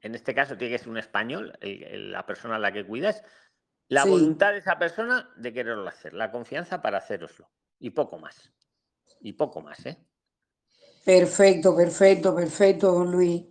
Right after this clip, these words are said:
Speaker 2: Muchísimas gracias, muchísimas gracias a usted, a los que me están escuchando, y bueno, la verdad que este grupo es una ver-, una verdadera bendición.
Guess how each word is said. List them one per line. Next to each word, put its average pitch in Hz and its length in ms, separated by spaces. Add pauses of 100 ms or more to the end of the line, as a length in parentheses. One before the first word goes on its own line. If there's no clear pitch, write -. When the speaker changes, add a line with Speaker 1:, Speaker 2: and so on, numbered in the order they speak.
Speaker 2:
Muchísimas 214 680
gracias, 214 480
muchísimas 202 520
gracias 190 360
a - 20
usted, 214 540 (340)
a 180 100
los 185 120
que 190 100
me 170 120
están 185 220
escuchando, 214 880 (300)
y 196 140
bueno, 196 480
la 175 160
verdad 175 240
que 220 80
este 208 220
grupo 196 320
es 185 40
una 196 160
ver-, 180 280
una 226 240
verdadera 190 440
bendición. 160 680